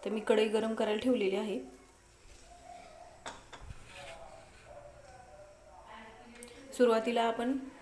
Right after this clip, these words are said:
सुक्कं मटण बनवून घेऊया आणि त्याच्यानंतर अळणी भात कसा बनवायचा ते बघूया. कोकण साईड अळणी भाताची रेसिपी खूप, अ, फेमस आहे आणि एकदा तुम्ही पण नक्की ट्राय करून बघा.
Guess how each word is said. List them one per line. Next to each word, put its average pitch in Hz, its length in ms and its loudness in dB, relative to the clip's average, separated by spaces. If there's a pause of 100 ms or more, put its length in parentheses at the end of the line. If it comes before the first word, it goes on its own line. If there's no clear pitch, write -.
(160)
सुक्कं 262 260 2
मटण 247 280 2
बनवून 247 300 0
घेऊया 220 340 0 (460)
आणि 196 180 0
त्याच्यानंतर 233 680 0 (680)
अळणी 214 300 2
भात 220 220 -4 (100)
कसा 247 160 0
बनवायचा 208 460 -2
ते 214 80 2
बघूया. 190 340 0 (600)
कोकण 262 300 8
साईड 262 320 6
अळणी 240 480 4
भाताची 240 920 -2
रेसिपी 240 460 0
खूप, - 380 -4
अ, 202 240 4 (140)
फेमस 262 340 2
आहे 233 240 -2 (1160)
आणि 208 420 -2
एकदा 214 200 -2
तुम्ही 226 260 -4
पण 240 240 0
नक्की 254 180 -2
ट्राय 214 220 0
करून 214 280 -2
बघा. 196 180 -2